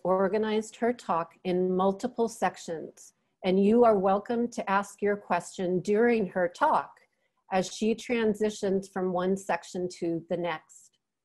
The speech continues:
Our webinar team will acknowledge your question, and it will be read aloud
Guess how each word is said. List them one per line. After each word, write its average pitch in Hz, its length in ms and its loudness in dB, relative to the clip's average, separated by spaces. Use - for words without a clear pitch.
Our 214 320 6
webinar 220 600 2
team 226 480 2
will 185 220 2
acknowledge 180 760 -2
your 190 160 2
question, 247 760 -2
and 196 120 4
it 202 100 2
will 202 160 0
be 220 160 0
read 190 280 4
aloud 180 480 2